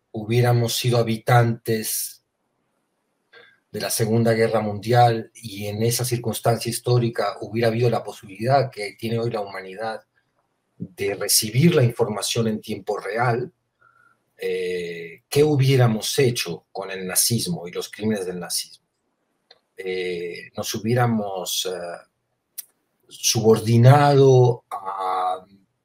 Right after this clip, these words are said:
toda una serie de consideraciones económicas, geopolíticas, de conveniencia, de por qué podemos o no podemos decirle a Estados Unidos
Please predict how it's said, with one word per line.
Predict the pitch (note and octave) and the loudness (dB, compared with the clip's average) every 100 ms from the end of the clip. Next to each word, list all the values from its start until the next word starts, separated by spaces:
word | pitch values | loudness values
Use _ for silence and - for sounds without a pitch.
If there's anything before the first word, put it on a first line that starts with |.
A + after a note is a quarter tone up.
| _ | _
toda | B2+ | 2
una | B2 B2 | 6 6
serie | - A#2+ A#2+ | 4 4 4
de | |
consideraciones | A#2 G#2+ A2 F#2 - A2+ G#2+ - | 2 -4 -6 -6 -4 -4 -2 -6
económicas, | - - G2+ G#2 F#2+ G2 G2 | -6 -8 -10 -12 -12 -12 -12
geopolíticas, | - F#2 G2 F#2 G2+ G2+ - F#2 F#2+ | -10 -8 -8 -10 -14 -18 -20 -12 -10
de | F#2+ | -10
conveniencia, | F2+ F#2 F#2 F#2+ G#2+ G#2 G2 - G2+ F#2+ | -8 -8 -8 -8 -8 -10 -6 -4 -2 -4
de | F2+ F2+ - | -4 -8 -8
por | G2 - | -10 -8
qué | - A#2 A#2 | 0 0 0
podemos | G#2 G#2 A2+ A2 - | -4 -2 0 0 -2
o | G#2+ | -6
no | G#2+ | -6
podemos | G#2+ A2 A2 | -6 -6 -8
decirle | - - G#2+ | -8 -8 -8
a | G#2 | -10
Estados | - G#2 G#2 | -8 -8 -8
Unidos | G2 G2 G2+ G2+ - | -10 -12 -12 -12 -12